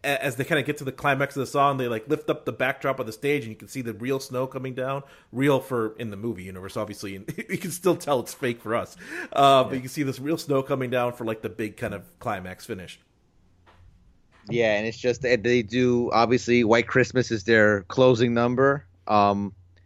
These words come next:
Speaker 2: great, everybody hooks up with each <laughs> other at the end. You know, Bob and Betty get together. Uh,
Speaker 1: They all
Speaker 2: Danny
Speaker 1: just start
Speaker 2: Kaye, Mary
Speaker 1: making
Speaker 2: Ellen
Speaker 1: out
Speaker 2: get
Speaker 1: behind the
Speaker 2: together.
Speaker 1: tree.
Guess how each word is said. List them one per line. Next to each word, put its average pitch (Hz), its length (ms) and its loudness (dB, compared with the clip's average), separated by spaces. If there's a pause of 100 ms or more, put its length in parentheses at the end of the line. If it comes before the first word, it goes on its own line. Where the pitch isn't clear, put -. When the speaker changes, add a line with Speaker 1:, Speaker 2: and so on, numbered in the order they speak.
(500)
Speaker 2:
great, 131 360 4
everybody 151 440 4
hooks 139 280 0
up 147 180 0
with 143 120 0
each 139 180 0
<laughs> - 0 -
other 185 420 4
at - 160 -2
the 156 140 -4
end. 151 320 -6
You 160 80 -6
know, 143 260 -4
Bob 123 340 -8
and 127 80 -14
Betty 135 200 -2
get 127 160 -2
together. 120 680 0 (420)
Uh, 110 380 4
Speaker 1:
They 143 120 0
all 139 60 8
Speaker 2:
Danny 135 140 6
Speaker 1:
just - 60 -4
start - 160 6
Speaker 2:
Kaye, - 60 -2
Mary 131 200 8
Speaker 1:
making 117 60 4
Speaker 2:
Ellen 127 100 6
Speaker 1:
out 135 60 4
Speaker 2:
get 123 60 4
Speaker 1:
behind 127 220 2
the 113 40 0
Speaker 2:
together. 113 120 -4
Speaker 1:
tree. 107 240 -6